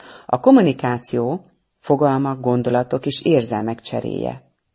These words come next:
Az eredményes kommunikáció olyan közlés és a másik részéről olyan figyelem,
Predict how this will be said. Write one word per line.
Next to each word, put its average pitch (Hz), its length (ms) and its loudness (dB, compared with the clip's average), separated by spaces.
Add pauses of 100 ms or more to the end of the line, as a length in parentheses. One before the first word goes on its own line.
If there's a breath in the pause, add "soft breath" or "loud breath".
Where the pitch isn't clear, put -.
(400 loud breath)
Az - 180 -4
eredményes 131 560 0
kommunikáció 175 1080 -4
olyan 139 280 0
közlés 107 680 -6 (300)
és - 180 -8
a 123 60 -2
másik 139 400 -4
részéről 113 680 -6
olyan 170 260 -2
figyelem, 113 680 -8